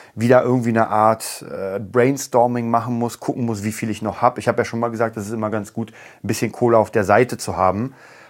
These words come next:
äh, dass man irgendwie so zwei, drei Monate ohne Kohle überleben würde, was ja nicht stimmt, weil trotzdem gehen ein paar Dinge.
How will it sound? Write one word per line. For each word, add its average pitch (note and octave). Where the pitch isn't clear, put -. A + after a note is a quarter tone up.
äh, G#2+
dass G2+
man A2
irgendwie A2+
so A2
zwei, A2
drei G#2+
Monate A2
ohne C3
Kohle C3
überleben G#2
würde, A#2+
was G2
ja F#2+
nicht F2+
stimmt, B2+
weil F#2
trotzdem F#2+
gehen G#2
ein A#2+
paar A#2
Dinge. C3